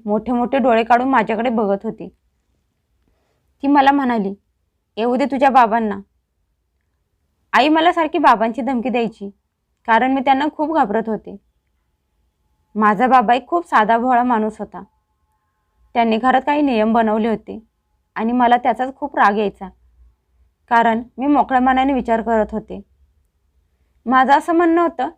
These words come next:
की आपण जे कर्म करतो त्याचं फळ ज्याचे त्यालाच मिळणार असते, त्यामुळे मला माझ्या मनाप्रमाणे आयुष्य जगायचं, जगायला मिळावे. पण बाबा आमच्या घरचे हिटलर होते. मी आणि माझे लहान भाऊ बहीण त्यांना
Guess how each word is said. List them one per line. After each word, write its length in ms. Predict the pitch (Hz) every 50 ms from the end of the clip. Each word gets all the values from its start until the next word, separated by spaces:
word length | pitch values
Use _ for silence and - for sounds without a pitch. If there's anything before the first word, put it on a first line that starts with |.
| _ _ -
की 60 | 226
आपण 300 | 208 208 214 226 240 254
जे 100 | 233 277
कर्म 360 | 277 - 262 233 220 247 254
करतो 500 | 254 285 285 - - - 233 277 311 _ _ _ _ _ _ _ _ _ _
त्याचं 280 | - 226 208 214 - 254 247 -
फळ 180 | 285 247 262 330 - 240
ज्याचे 260 | 214 320 349 339 294
त्यालाच 380 | 254 - 269 226 214 220 220 247
मिळणार 320 | 269 254 240 226 220 214
असते, 340 | 220 214 220 _ - 185 196 - _ _ _ _ _ _ _ _ _ _ _ _ _ _ _ _ _ _ _ -
त्यामुळे 420 | 226 220 220 226 240 240 220 214 220 - _ _ _ _ _
मला 200 | - 247 269 277
माझ्या 300 | 294 302 294 285 262 320
मनाप्रमाणे 600 | 311 285 254 240 233 240 269 277 262 269 277 269
आयुष्य 260 | 254 214 233 220 262 240
जगायचं, 420 | 247 233 190 202 202 202 - 208 - - _ _ - 190
जगायला 340 | 240 220 214 226 233 247
मिळावे. 400 | 247 240 226 202 190 185 175 180 196 - _ _ _ _ _ _ _ _ _ _ _ _ _ _ _ _ _ _ _ _ _ _ _ _ _ _ _ _ _ _ -
पण 200 | 277 247 226 240 233 _ _ -
बाबा 340 | 220 214 226 220 208 247 254
आमच्या 240 | 254 247 247 285
घरचे 260 | 285 285 262 - - 294
हिटलर 340 | 269 262 - - 220 226
होते. 380 | 233 247 226 233 - 185 190 - _ _ _ _ _ _ _ _ _ _ _ _ _ _ _ _ _ -
मी 160 | 226 262 277
आणि 200 | 285 277 277 285
माझे 320 | 285 269 247 226 277 277
लहान 220 | 262 247 240 247 254
भाऊ 180 | 254 262 269
बहीण 260 | 262 269 277 262 247
त्यांना 200 | 247 269 247 254